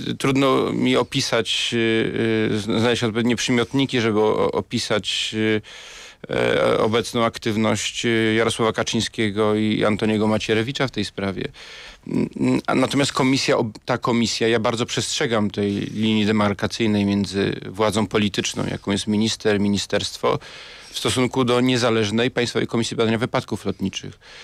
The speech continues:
To, co jest wartością, moim zdaniem, demokratycznego państwa, to jest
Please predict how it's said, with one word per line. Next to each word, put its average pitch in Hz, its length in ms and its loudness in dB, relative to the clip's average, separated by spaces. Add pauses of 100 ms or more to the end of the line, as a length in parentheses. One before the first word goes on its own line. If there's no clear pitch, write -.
(260)
To, 120 120 0
co 151 120 0
jest 135 120 2
wartością, 117 720 0
moim 107 240 2
zdaniem, 107 520 2
demokratycznego 110 720 0
państwa, 131 600 0
to - 160 -2
jest 117 260 0